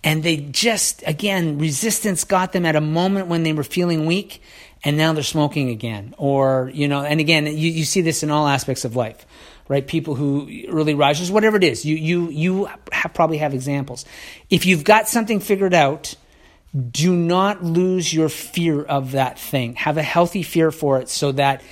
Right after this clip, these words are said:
you will always be on guard, and you will always make sure that you do the things you have to do to make sure that that exists,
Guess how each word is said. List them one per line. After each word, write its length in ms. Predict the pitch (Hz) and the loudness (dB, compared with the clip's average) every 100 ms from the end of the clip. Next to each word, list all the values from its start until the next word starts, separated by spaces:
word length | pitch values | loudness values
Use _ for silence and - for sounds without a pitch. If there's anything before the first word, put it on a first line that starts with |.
| - - - | -20 -20 -4
you 180 | 143 156 | 0 2
will 220 | 147 143 | 0 2
always 400 | 156 165 170 156 | 6 6 6 0
be 240 | 143 156 | -2 -2
on 320 | 151 151 143 135 | 0 0 2 2
guard, 540 | 139 135 117 120 131 - | 4 4 0 -6 -10 -8
and 220 | 127 131 | -2 0
you 120 | 135 | 0
will 180 | 131 127 | 0 0
always 400 | 139 139 143 123 | 4 4 2 0
make 160 | 135 | -2
sure 140 | - 135 | -2 -4
that 80 | 127 | -4
you 100 | 123 | -2
do 140 | 135 | -2
the 80 | 117 | -2
things 240 | 135 123 | -4 -2
you 80 | 127 | -4
have 100 | 127 | -4
to 100 | 127 | -4
do 220 | 143 196 | 2 2
to 80 | 156 | 2
make 160 | 143 135 | 0 -2
sure 160 | 143 | 0
that 120 | 131 | 0
that 140 | 123 123 | 0 -2
exists, 520 | 113 110 127 - - | -4 -2 -2 -4 -14